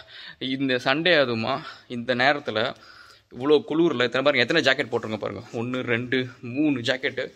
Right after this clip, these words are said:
கையில ஒண்ணு. இவ்வளோ குளிர்ல இங்க வந்து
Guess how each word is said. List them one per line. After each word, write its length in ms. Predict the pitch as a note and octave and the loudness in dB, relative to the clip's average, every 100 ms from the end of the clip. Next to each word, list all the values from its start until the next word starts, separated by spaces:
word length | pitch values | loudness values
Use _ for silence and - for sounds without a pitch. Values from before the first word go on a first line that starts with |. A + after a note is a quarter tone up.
| - - - | -20 -16 -2
கையில 320 | C3 D3+ C#3 | 0 2 -2
ஒண்ணு. 220 | A2+ A2 - - - - - - | -2 -6 -12 -18 -20 -20 -20 -12
இவ்வளோ 320 | B2+ C#3+ D#3 B2+ | -4 2 4 2
குளிர்ல 400 | C#3 F3 D#3 G#2+ A2+ - - - | 0 0 2 0 -4 -4 -14 -10
இங்க 220 | A#2+ A#2 | -4 -2
வந்து 360 | A#2 D3 C#3+ | -2 -4 -2